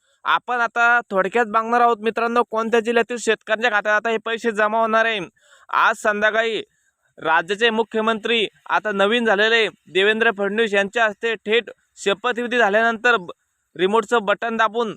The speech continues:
या जिल्ह्यातील शेतकऱ्यांच्या खात्यामध्ये सरसकट सत्तावीस हजार रुपये प्रति हेक्टर रुपये जमा होणार मित्रांनो.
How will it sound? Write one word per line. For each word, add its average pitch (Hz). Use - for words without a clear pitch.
या 202
जिल्ह्यातील 233
शेतकऱ्यांच्या 220
खात्यामध्ये 220
सरसकट 226
सत्तावीस 233
हजार 220
रुपये 220
प्रति 220
हेक्टर 226
रुपये 220
जमा 180
होणार 220
मित्रांनो. 226